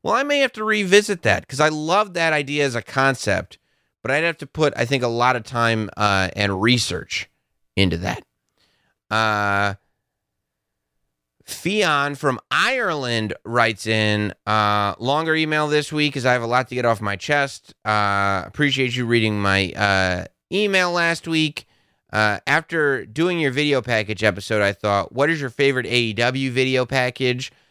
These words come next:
Uh, pr-, I mean, it's recent, but I don't think that they've done anything better than that William Regal package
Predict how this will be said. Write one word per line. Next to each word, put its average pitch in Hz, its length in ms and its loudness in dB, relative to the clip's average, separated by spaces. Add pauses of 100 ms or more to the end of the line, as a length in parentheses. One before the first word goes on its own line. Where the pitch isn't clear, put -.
(320)
Uh, 104 420 -2 (220)
pr-, - 140 -10
I 123 100 2
mean, 131 120 4
it's 98 160 -4
recent, 104 520 0
but 101 340 2
I 117 180 0
don't 123 200 -4
think 107 200 -4
that 92 60 -12
they've 104 180 0
done 101 180 0
anything 101 320 0
better 101 220 2
than 98 140 -2
that 92 140 0
William 98 320 0
Regal 120 280 0
package 101 640 -2